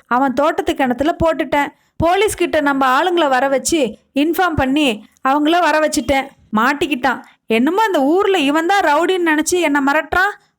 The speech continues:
மும்பை வந்து பார்க்க சொல்லு, நான் அங்க எவ்வளோ பெரிய ரவுடின்னு தெரியும்," பெருமையாய் தன்னை பற்றி சொல்லி கொண்டிருந்தான் ராஜேஷ்.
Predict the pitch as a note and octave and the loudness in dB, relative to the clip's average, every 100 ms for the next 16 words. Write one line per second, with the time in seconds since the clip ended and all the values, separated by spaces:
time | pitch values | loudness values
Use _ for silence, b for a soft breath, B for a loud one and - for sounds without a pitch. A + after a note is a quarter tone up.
0 | - D#4 G4+ A4+ G4 E4+ F#4+ E4 E4 F4 | -2 -2 0 0 0 0 0 0 0 -2
1 | - D4 A3 G#3 - _ - B3+ C#4 C4+ | -2 0 0 -2 -8 _ -2 0 0 2
2 | C4 A3+ B3 F#4+ G4 E4 D4+ C4+ C#4+ D#4+ | 0 0 0 0 0 0 0 2 2 0
3 | E4 C#4 C#4 B3+ A#3 A3+ _ _ - D4+ | -2 0 0 0 -2 -4 _ _ -2 0
4 | F4+ E4+ D4+ E4+ F#4+ D#4 C4 B3+ B3+ A#3+ | 2 0 2 0 0 0 0 0 -2 -2
5 | E4 D#4 C#4+ D4 C4 A#3+ A3+ A3+ D#4 D#4+ | -2 0 -2 -2 0 0 -2 -2 -2 0
6 | C#4 C#4 C#4 A#3+ | -2 0 -2 -2